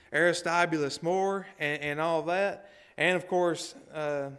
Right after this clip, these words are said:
his popularity grew, and Herod be-, started becoming envious of the popularity of Aristobulus.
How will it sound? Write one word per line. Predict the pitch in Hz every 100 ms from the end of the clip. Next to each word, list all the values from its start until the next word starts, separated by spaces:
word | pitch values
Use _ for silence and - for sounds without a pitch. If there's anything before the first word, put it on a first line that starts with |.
| - _
his | - 170
popularity | 175 160 160 165 165 147 143
grew, | 156 208 220 220
and | 147 147
Herod | 180 190 185 180 - - - 143
be-, |
started | 151 170 170 165
becoming | 151 170 170 156 156
envious | 208 254 139 131 156 - - - - -
of | 156 170
the | 160
popularity | 165 170 175 165 165 160 156
of |
Aristobulus. | 147 147 143 - 175 165 135 107 -